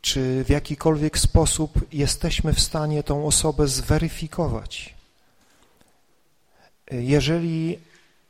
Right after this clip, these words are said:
mówi jakieś rewelacje, których do tej pory nie słyszeliśmy, jakieś naprawdę odkrywcze rzeczy,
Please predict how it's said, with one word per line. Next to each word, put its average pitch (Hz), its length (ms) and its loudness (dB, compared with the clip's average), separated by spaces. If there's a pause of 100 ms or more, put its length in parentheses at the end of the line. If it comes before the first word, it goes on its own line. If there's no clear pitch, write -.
(220)
mówi 160 380 2
jakieś 147 540 -2
rewelacje, 135 1120 -2 (100)
których 135 320 4
do 139 120 4
tej 156 160 0
pory 151 280 4
nie 147 200 2
słyszeliśmy, 117 1080 -4 (1200)
jakieś 131 520 -2
naprawdę 143 480 2
odkrywcze 135 720 0
rzeczy, 120 640 -4